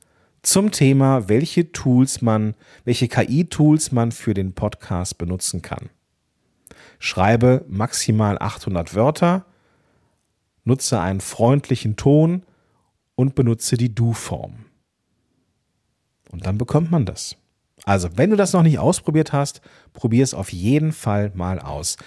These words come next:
Ich nutze es, ich nutze Chat G P T gerne für den kreativen Muskel in meinem Gehirn, dass ich da so ein Stück weit meine kreativen Ideen noch, noch mal erweitern kann und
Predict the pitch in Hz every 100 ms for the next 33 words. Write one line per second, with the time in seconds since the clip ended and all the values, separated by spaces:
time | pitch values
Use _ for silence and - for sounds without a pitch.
0 | - - - 170 202 208 - 156 156 -
1 | - - - 131 202 147 - 180 165 156
2 | - 117 123 151 143 - 127 113 110 -
3 | 127 113 - 139 127 117 117 113 _ _
4 | _ _ _ 117 143 - 160 120 123 113
5 | 104 92 90 202 277 262 139 131 - 110
6 | 107 101 101 - 131 - 110 104 101 -
7 | _ _ _ _ _ _ 101 104 98 92
8 | - 104 - 117 95 98 113 120 107 104
9 | 110 - - 175 113 101 85 107 - 175
10 | 175 180 185 - - - - - - _
11 | _ 113 120 120 -